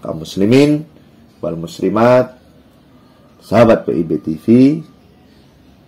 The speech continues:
dimanapun Anda berada, mari, mari kita memulai. Kita biasakan.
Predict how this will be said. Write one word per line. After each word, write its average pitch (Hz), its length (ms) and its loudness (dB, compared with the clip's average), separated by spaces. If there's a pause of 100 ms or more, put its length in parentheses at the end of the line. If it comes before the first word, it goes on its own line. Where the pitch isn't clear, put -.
dimanapun 85 560 -4
Anda 80 160 -8
berada, - 400 -14 (1500)
mari, 98 320 0 (1500)
mari 151 400 6 (920)
kita 120 300 0
memulai. 85 560 -4 (1400)
Kita - 240 0
biasakan. 110 680 2